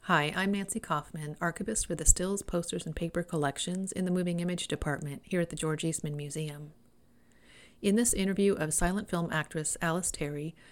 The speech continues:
you will hear her discuss her career in motion pictures, starting out as an extra for producer Thomas Ince, being discovered by director Rex Ingram, who put her in her first lead role, and thereafter becoming Ingram's leading lady, both on screen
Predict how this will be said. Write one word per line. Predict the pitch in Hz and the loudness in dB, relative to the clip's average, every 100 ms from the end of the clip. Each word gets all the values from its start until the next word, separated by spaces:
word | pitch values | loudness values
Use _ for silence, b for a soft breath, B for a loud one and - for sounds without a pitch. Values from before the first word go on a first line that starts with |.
| B | B
you | 208 | 4
will | 220 | 4
hear | 185 208 | 6 4
her | 214 | 4
discuss | 185 - 175 175 | 2 2 2 0
her | - | -2
career | 170 170 165 170 | -2 0 2 2
in | 156 156 | 0 -2
motion | 156 170 180 | -2 -2 -4
pictures, | 175 170 - 143 135 - B B | -2 -4 -4 -4 -4 -8 B B
starting | - 165 165 170 | -4 0 0 0
out | 170 | 0
as | 151 | 0
an | 151 | 0
extra | 180 185 - 139 | -2 -2 -2 -4
for | - | -4
producer | 147 156 156 - | -2 0 0 -2
Thomas | - 151 143 - | -2 -4 0 2
Ince, | 170 151 160 - - B B B B | 2 -2 -4 -4 -6 B B B B
being | 180 170 | 2 4
discovered | 165 - 165 196 196 | 4 4 4 2 0
by | 156 | -2
director | 147 147 147 - | 0 -2 -2 -2
Rex | 151 147 - - | 0 -2 -2 -2
Ingram, | 180 180 147 143 180 - | -2 0 -2 -4 -6 -2
who | 180 | 0
put | 175 190 180 | 2 0 2
her | 160 | 2
in | |
her | 151 | 0
first | 139 151 - | -2 -2 0
lead | 151 147 147 | 0 0 2
role, | 160 139 147 - B B B B | 2 2 0 -6 B B B B
and | 165 180 | 0 4
thereafter | 208 175 165 190 | 6 4 2 2
becoming | 170 - 151 151 | 0 0 -2 0
Ingram's | 160 170 175 185 - | 0 0 0 0 0
leading | 160 165 165 | 2 2 2
lady, | 151 143 135 | 2 2 -2
both | 143 156 156 | 0 0 2
on | - 175 | 2 2
screen | - 165 151 151 | 0 -2 -2 -4